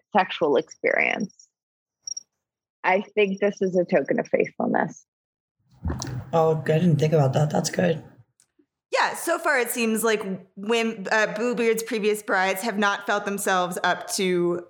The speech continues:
Speaker 3: you know, his standards, his level. Um, that's, I, I get it. You know, he's, uh, all of the things that he is,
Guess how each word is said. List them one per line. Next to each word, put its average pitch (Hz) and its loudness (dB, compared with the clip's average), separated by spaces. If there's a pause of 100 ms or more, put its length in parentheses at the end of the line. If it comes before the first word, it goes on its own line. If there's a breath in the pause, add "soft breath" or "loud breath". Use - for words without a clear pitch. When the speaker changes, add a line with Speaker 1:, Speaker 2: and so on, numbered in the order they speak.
(120)
Speaker 3:
you 247 2
know, 170 4
his 220 2
standards, 185 2
his 196 0
level. 170 0
Um, 180 0 (160)
that's, 214 0
I, - 0 (260)
I 226 0
get 214 -2
it. 190 0
You 202 -4
know, 185 0
he's, 196 -2 (380)
uh, 196 0
all 196 2
of 190 -2
the 190 -2
things 190 -2
that 180 0
he 175 -2
is, 185 0